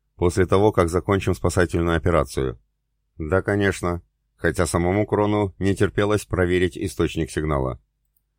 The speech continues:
Джон не беспокоил командующего, понимая, что тому сейчас не до него. Обстановка вокруг подозрительно спокойная. Очень странно,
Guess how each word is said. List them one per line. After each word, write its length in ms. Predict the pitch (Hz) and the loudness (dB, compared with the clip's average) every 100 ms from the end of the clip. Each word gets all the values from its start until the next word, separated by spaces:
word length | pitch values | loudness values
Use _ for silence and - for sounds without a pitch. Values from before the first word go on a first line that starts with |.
| _ _ 69 | _ _ -10
Джон 360 | 65 92 107 | -2 2 2
не 80 | 107 | 2
беспокоил 540 | 101 - 98 107 101 | 0 0 2 4 4
командующего, 720 | 90 90 90 80 78 - 78 71 | 4 2 2 0 -2 0 0 2
понимая, 540 | 80 85 90 95 82 | 2 2 0 0 -2
что 180 | - 80 | -2 0
тому 240 | 87 92 | 2 0
сейчас 400 | - 92 95 87 | -2 -2 -2 0
не 100 | 92 | -2
до 120 | 82 | 0
него. 340 | 82 76 64 - _ _ _ - | 0 0 -2 -6 _ _ _ -4
Обстановка 640 | 78 - 87 87 101 - | -2 0 0 2 2 2
вокруг 420 | 101 98 95 98 - | 0 2 2 0 0
подозрительно 600 | 80 80 80 82 80 78 | 0 0 0 -2 0 -2
спокойная. 640 | - 80 80 67 62 55 - _ _ _ _ _ _ - | -2 -2 0 0 -4 -8 -14 _ _ _ _ _ _ -4
Очень 320 | 87 90 104 | -2 0 -2
странно, 540 | - 107 95 76 57 | 0 0 2 0 -4